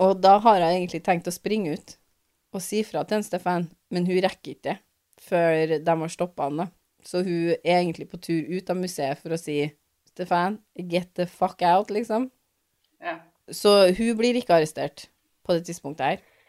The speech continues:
Speaker 1: Hun fer jo da tilbake til Frankrike og mora.
Speaker 2: Og ødelegger
Speaker 1: Ja, og muligens bistår i noe ødeleggelse av, eh, av noe kunstverk, da. Stefan skrev faktisk ei bok om kunsttyvdagene sine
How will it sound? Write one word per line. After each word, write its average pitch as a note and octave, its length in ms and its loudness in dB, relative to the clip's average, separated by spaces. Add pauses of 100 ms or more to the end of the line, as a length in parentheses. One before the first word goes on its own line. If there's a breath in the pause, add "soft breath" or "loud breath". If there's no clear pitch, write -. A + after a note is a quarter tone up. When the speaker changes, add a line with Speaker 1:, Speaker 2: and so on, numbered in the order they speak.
(160 soft breath)
Speaker 1:
Hun F#3+ 340 -2 (100)
fer D3+ 300 0
jo C#3+ 80 -2
da C#3+ 160 0
tilbake C#3+ 500 -4
til C3 280 -2
Frankrike C#3+ 480 -10 (320)
og D3+ 120 -2
mora. D3 360 -6
Speaker 2:
Og F3 160 -12
ødelegger D3 720 -12 (800)
Speaker 1:
Ja, D3+ 180 -4
og F3 160 -2
muligens E3 520 0
bistår D3 520 -4
i D3+ 80 -4
noe C#3+ 240 -6
ødeleggelse C3+ 580 -6
av, C#3+ 300 0 (100)
eh, C#3+ 500 -6
av C#3+ 200 -6
noe C#3 120 -10
kunstverk, C#3+ 600 -14
da. - 140 -12 (640)
Stefan G#3+ 720 4
skrev G#3 340 4
faktisk - 500 -2
ei F3 160 2
bok G#3 720 -6
om B3+ 180 2
kunsttyvdagene D#3+ 1000 -2
sine D#3 300 -6